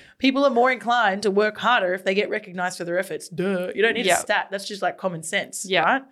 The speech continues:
Speaker 2: Yeah.
Speaker 1: So we, we embrace the positive feedback. I think on a daily basis, it's definitely in daily co-, um,
Speaker 2: Yeah.
Speaker 1: conversations.
Speaker 2: Yeah, I agree. We've been talking a lot about the difficult part of feedback, but you're so right, T. Like, this includes positive feedback as well.
Speaker 1: Yeah.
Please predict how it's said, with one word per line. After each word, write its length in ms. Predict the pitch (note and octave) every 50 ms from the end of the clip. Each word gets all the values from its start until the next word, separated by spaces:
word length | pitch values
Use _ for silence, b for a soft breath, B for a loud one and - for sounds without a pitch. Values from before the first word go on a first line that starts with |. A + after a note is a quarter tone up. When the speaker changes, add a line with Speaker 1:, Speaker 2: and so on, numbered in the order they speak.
| b b b
Speaker 2:
Yeah. 180 | E3+ E3+ D#3 - - _ _
Speaker 1:
So 340 | - - F3 E3+ E3+ E3+ F3 G3
we, 300 | F#3 G3 G3+ G3+ G3 F#3+ F#3+
we 160 | F#3 F#3+ G3
embrace 380 | G3 F#3+ F#3 E3+ E3 E3 D#3+ -
the 60 | E3+
positive 400 | - - D#3+ D#3 D#3 D#3+ D3+ D3+
feedback. 460 | - D3 D3+ D3 D3 C#3 - - - - _ _ _ _ _ _ _ _ -
I 60 | E3
think 220 | E3 - G3+ G3
on 120 | - G3+ G#3
a 60 | G3
daily 460 | E3+ - - E3 E3 F3 F3 E3+ F3 E3+
basis, 520 | E3+ D#3 D3+ D#3 - - D3 D3+ D3+ -
it's 120 | E3+ E3+ -
definitely 380 | - F#3 E3+ - F#3 F3 E3+
in 60 | E3 D#3+
daily 260 | D#3 D3+ D3 C3+ B2
co-, 120 | - - - _ _ -
um, 460 | D#3+ D3+ C#3 C#3 C#3 C3+ C3+ C3+ C#3+ - _ -
Speaker 2:
Yeah. 180 | E3+ E3 D#3+ D#3
Speaker 1:
conversations. 640 | D#3 D3+ D3+ D3+ - - - - - - - - - _
Speaker 2:
Yeah, 460 | E3+ E3+ E3+ E3 E3 E3 D#3+ D#3+ D#3+ - _
I 140 | - E3+ F3
agree. 240 | E3+ E3+ E3+ E3 E3
We've 120 | E3+ F#3+ F3+
been 140 | G#3 G3 G3
talking 360 | G3+ A3+ G#3 G#3 A#3+ A#3 G#3
a 40 | F#3+
lot 140 | F3 E3+ E3
about 280 | E3+ E3+ E3+ D#3 - -
the 60 | -
difficult 500 | D#3+ - E3+ D#3 - E3+ D#3+ - E3+ -
part 220 | - - E3 E3+ E3+
of 140 | E3+ E3+ E3
feedback, 420 | E3+ - E3+ E3+ F3 F#3+ G3 G3 -
but 100 | E3 -
you're 60 | E3+
so 200 | - - F3+ E3+
right, 240 | E3 D3+ C#3 - -
T. 200 | - - D3+ D3+
Like, 200 | D#3 D#3 D#3 _
this 180 | E3 D#3+ -
includes 580 | - - F3 E3+ E3 - - F3 D#3+ E3+ E3+ -
positive 520 | - - - D#3+ D#3+ E3 D#3 D#3+ D#3+ D#3+
feedback 360 | - D#3+ D3+ - - D3+ D#3+ -
as 100 | E3 - -
well. 260 | D#3 - - E3 _ b b -
Speaker 1:
Yeah. 260 | B3+ B3+ - -